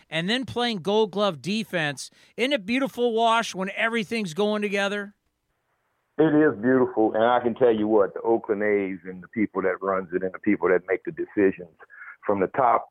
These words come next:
Speaker 2: to Bob Melvin running things on the field, they knew that what Marcus has accomplished this year is something that could be a part of his game for a long time to come. They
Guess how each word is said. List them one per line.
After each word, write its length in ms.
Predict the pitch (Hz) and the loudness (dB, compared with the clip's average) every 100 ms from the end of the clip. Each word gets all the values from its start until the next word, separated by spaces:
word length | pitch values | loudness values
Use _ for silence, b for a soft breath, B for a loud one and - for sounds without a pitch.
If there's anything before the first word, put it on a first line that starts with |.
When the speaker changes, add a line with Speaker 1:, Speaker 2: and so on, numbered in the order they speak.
| - | -6
Speaker 2:
to 320 | 101 92 90 - - | -4 -2 -4 -10 -4
Bob 320 | 107 107 95 | 2 2 2
Melvin 280 | 104 104 101 | -2 -2 -4
running 220 | 101 101 98 | -8 -10 -10
things 260 | 101 98 92 | -12 -8 -6
on 160 | 98 | -4
the 60 | 92 - | -6 -8
field, 360 | 101 90 87 80 | -2 0 0 0
they 180 | 127 117 107 | 0 0 -4
knew 240 | 127 120 87 _ _ _ | 0 0 0 _ _ _
that 160 | 101 104 | -2 0
what 180 | 101 95 | -4 0
Marcus 380 | 110 117 - - | 4 4 2 -2
has 120 | 110 98 | 0 0
accomplished 540 | 98 - 113 107 98 - | -2 -2 -2 -2 -6 -6
this 140 | 104 - | -8 -6
year 380 | 101 104 92 85 - B B | -6 -2 -2 -2 -8 B B
is 100 | 92 - - | -8 -6 -6
something 340 | 117 101 101 | -6 -8 -6
that 180 | 98 92 | -4 -4
could 160 | 90 | -4
be 60 | 90 | 0
a 60 | 95 | 0
part 320 | - 117 107 | 2 2 2
of 80 | 101 | 2
his 160 | 110 87 85 | -2 -2 -2
game 340 | 113 101 95 - | -2 -2 -6 -4
for 120 | 90 | 0
a 20 | 87 | 2
long 380 | 92 107 107 - | 2 2 0 -4
time 260 | 104 101 95 | -6 -6 -8
to 80 | - | -12
come. 300 | - 98 85 _ b | -10 -10 -10 _ b
They 240 | 92 139 | -2 0